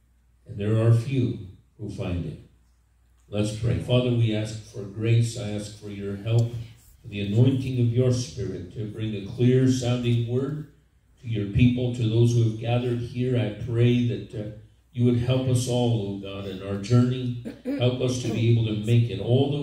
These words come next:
way into your celestial city, that heavenly city that you have prepared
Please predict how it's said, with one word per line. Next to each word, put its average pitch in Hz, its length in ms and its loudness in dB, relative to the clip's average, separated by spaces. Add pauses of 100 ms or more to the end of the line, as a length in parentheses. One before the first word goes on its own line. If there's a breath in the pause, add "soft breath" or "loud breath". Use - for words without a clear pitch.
way 107 480 -6
into 113 300 -2
your 131 380 4
celestial 131 680 -4
city, 107 360 -10
that 113 260 -4
heavenly 120 680 0 (160 loud breath)
city 117 440 0
that 101 200 -6
you 120 140 8
have 113 240 8
prepared 110 800 -4